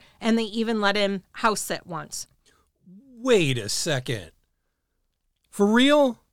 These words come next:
Speaker 1: <laughs> That's what he said.
Speaker 2: So he writes these letters to this other house.
Speaker 1: And they're like, "Hey, you want a house sit?"
Speaker 2: And they let him house sit.
Speaker 1: Mm-hmm.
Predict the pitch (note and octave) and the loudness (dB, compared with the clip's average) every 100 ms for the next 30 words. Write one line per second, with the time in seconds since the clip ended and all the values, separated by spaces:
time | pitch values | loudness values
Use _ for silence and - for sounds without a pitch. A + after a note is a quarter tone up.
0 | _ - B2+ - C3+ - F#3+ F#3 F3+ - | _ -16 -14 -14 -14 -14 -14 -16 -18 -12
1 | - - D4+ D4+ - E4+ E4 D#4+ D4 - | -10 -10 -10 -12 -8 -2 2 2 2 2
2 | G#3+ F#3+ A3+ G#3+ G#3+ G#3 - G#3 F#3 E3 | 2 4 2 4 2 2 -2 -2 -2 2
3 | E3+ E3 F3 E3 - E3 D3 D#3+ E3 F3+ | 4 4 2 -2 -2 -2 0 2 2 2
4 | C#3+ G2 G2 F#2 - - _ _ _ _ | 2 0 -4 -8 -10 -10 _ _ _ _
5 | _ _ _ _ _ _ _ _ - E4 | _ _ _ _ _ _ _ _ -6 -2
6 | E4+ E4 E4 D#4+ G#4 C#4+ C4+ C#4 C#4+ D4 | 0 0 0 -2 -2 0 0 -2 -2 -4
7 | - G4+ F4 _ _ _ _ D#3 F3 E3+ | -4 -4 -4 _ _ _ _ 0 2 4
8 | F#3 F3 E3+ F3 E3 - A#2 - - C4+ | 4 4 4 2 2 -2 -6 -8 -14 -10